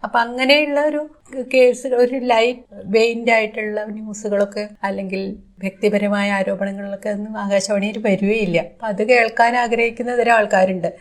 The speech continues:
പലപ്പോഴും YouTube-ലൊക്കെ നോക്കിയാൽ അങ്ങനെയുള്ള ചെറിയ ചാറ്റുകൾ അല്ലെങ്കിൽ നിർദോഷം, നിർദോഷമോ ദോഷമുള്ളതായിട്ടുള്ള കുറച്ച് കുറ്റം പറച്ചിലുകൾ, അതൊക്കെ ആൾക്കാർ ഇഷ്ടപ്പെടുന്നുണ്ട്. അപ്പൊ നമുക്ക് അങ്ങനെയൊക്കെയുള്ള സമയത്ത് ആകാശവാണിക്ക് പിടിച്ചു നിൽക്കാൻ ബുദ്ധിമുട്ടാണ്.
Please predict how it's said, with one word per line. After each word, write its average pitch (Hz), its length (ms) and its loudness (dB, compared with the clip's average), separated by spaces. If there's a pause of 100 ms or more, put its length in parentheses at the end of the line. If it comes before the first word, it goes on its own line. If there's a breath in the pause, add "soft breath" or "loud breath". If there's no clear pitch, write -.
(340 loud breath)
പലപ്പോഴും 226 340 4
YouTube-ലൊക്കെ 226 540 2
നോക്കിയാൽ 220 400 0
അങ്ങനെയുള്ള 208 300 0
ചെറിയ 277 400 2
ചാറ്റുകൾ 220 800 2
അല്ലെങ്കിൽ 202 420 -4 (460 loud breath)
നിർദോഷം, 226 760 0
നിർദോഷമോ 220 600 0
ദോഷമുള്ളതായിട്ടുള്ള 202 1000 2
കുറച്ച് 202 300 -6
കുറ്റം 208 280 0
പറച്ചിലുകൾ, 185 500 -2
അതൊക്കെ 226 320 -12
ആൾക്കാർ 233 400 -4
ഇഷ്ടപ്പെടുന്നുണ്ട്. 190 720 -2
അപ്പൊ - 300 -10 (360)
നമുക്ക് 196 280 -14
അങ്ങനെയൊക്കെയുള്ള 214 640 -6
സമയത്ത് 240 300 -10
ആകാശവാണിക്ക് 240 720 -6 (420)
പിടിച്ചു 226 300 -4
നിൽക്കാൻ 262 320 2
ബുദ്ധിമുട്ടാണ്. 240 960 -4